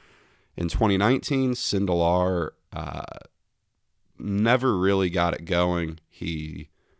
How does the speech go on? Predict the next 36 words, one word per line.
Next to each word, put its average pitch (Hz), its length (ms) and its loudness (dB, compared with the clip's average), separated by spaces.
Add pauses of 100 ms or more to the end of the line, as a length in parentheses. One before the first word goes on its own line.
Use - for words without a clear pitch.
(160)
was 87 140 -6
strong 120 440 4
in 104 80 2
the 92 40 -2
first - 360 -2
half 104 240 2
against 95 280 -4
Nevada, 90 600 0 (480)
fell 110 260 2
apart 98 380 4
late, 82 380 -4
threw 85 260 -4
a 82 40 -2
late 90 240 2
interception 90 920 0 (100)
that 87 220 -6
led 85 460 0
to 85 520 0 (460)
Nevada's 82 540 -4
game-winning 85 480 -2
field 104 360 0
goal. 101 380 4 (480)
He 87 180 -2
was 82 140 -4
strong 104 400 2
against 107 280 -2
Vanderbilt 101 760 0
in 87 100 -6
a 76 60 -4
game 78 320 -4
where 82 140 -6
he 82 100 -6
suffered 85 400 -4
a 82 60 -10
concussion 87 640 0
late, 95 400 0